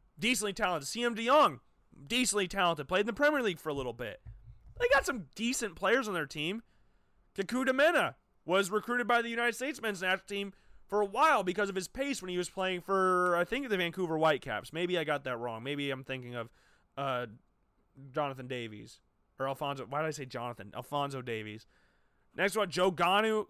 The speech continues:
Joe Gayu. When he was balling out for Borussia Dortmund, a lot of people expected him to be one of the next saviors of the United States. And completely fell off the face of the earth, and then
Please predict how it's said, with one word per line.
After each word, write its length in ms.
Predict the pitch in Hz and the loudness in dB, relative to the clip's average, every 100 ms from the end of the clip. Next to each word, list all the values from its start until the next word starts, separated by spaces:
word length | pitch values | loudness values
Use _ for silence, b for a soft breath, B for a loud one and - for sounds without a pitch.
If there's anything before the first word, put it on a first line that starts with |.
| 165 | -4
Joe 180 | 160 208 | 2 2
Gayu. 560 | 196 196 220 226 247 202 | 4 4 4 2 -4 -6
When 140 | 170 | -4
he 80 | 196 | -2
was 120 | 196 | -2
balling 360 | 139 196 214 202 | 2 4 4 4
out 180 | 202 | 2
for 160 | 185 175 | 2 -2
Borussia 400 | 151 196 196 170 | 0 0 0 -2
Dortmund, 300 | 165 208 214 | 2 2 2
a 40 | |
lot 160 | 160 180 | 2 2
of 60 | 180 | 0
people 160 | 185 | -2
expected 340 | 180 185 147 143 | -2 -2 -4 -6
him 160 | 180 | -8
to 60 | 185 | -4
be 120 | 165 | -2
one 140 | 165 | -2
of 40 | 165 | -2
the 80 | 160 | -4
next 240 | 160 - | -4 -4
saviors 520 | 160 170 170 170 165 b b b b - - | -2 0 2 2 0 b b b b -10 0
of 180 | 196 | 0
the 60 | 180 | 0
United 280 | 175 175 156 | 0 0 -2
States. 440 | - 170 190 - - _ _ _ - | -2 0 0 -4 -16 _ _ _ 2
And 180 | 190 185 | 2 2
completely 260 | 196 196 | 2 2
fell 200 | - 190 | 4 6
off 160 | 185 165 | 6 4
the 60 | |
face 260 | 151 175 165 | -2 0 0
of 60 | 156 | 2
the 100 | 160 | 4
earth, 240 | 185 170 | 2 0
and 100 | 156 | -2
then 260 | 156 151 | -2 -2